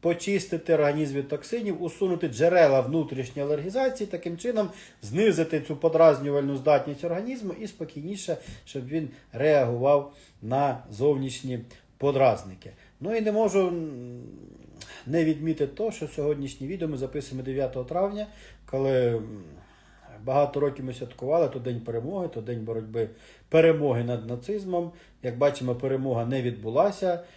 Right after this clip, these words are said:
Е, нацизм, фашизм у якійсь новій формі атакує нашу країну знову. Тому побажаємо нашим, е, воїнам, хлопцям,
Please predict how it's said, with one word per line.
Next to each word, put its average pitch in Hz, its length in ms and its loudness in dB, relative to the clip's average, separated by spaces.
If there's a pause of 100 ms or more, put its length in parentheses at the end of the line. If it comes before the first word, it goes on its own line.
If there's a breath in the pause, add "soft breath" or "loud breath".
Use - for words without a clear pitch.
(180 loud breath)
Е, 110 380 -6
нацизм, 123 500 -6
фашизм 113 680 -8
у 113 40 -10
якійсь 117 440 -12
новій 120 260 -4
формі 107 480 -6 (880 loud breath)
атакує 139 560 -2
нашу 110 280 -10
країну 113 340 -8
знову. 196 460 -2 (520 loud breath)
Тому 139 280 0
побажаємо 135 600 2
нашим, 123 560 -6
е, 101 260 -8 (220)
воїнам, 117 400 -4
хлопцям, 113 480 -10